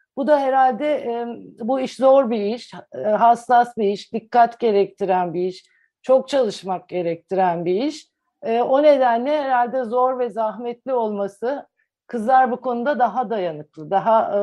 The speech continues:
bu uzun eğitimlere dayanıyorlar. Bu açıdan da tercih ediyorlar herhalde ve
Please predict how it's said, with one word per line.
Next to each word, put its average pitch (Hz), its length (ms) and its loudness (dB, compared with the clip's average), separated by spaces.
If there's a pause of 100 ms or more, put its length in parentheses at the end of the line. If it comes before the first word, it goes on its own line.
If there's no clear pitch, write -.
(120)
bu 208 120 -4
uzun 220 260 -6
eğitimlere 208 720 -4
dayanıyorlar. 208 840 -2 (520)
Bu 233 260 -4
açıdan 226 600 2
da 285 280 6
tercih 240 420 4
ediyorlar 160 580 -2
herhalde 160 760 -2
ve 269 220 -4